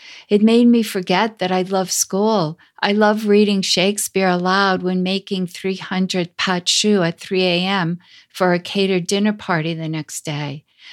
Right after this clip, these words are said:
I loved figure drawing and Virginia Woolf. I loved how Hemingway hardly used adjectives and used "and" excessively.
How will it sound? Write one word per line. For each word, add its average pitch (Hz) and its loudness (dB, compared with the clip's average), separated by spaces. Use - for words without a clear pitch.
I 190 0
loved 214 0
figure 226 -2
drawing 165 -4
and 208 0
Virginia 202 -2
Woolf. 190 -4
I 202 2
loved 208 2
how 202 -4
Hemingway 190 0
hardly 208 0
used 165 -4
adjectives 185 -4
and 180 0
used 185 -2
"and" 180 0
excessively. 151 -6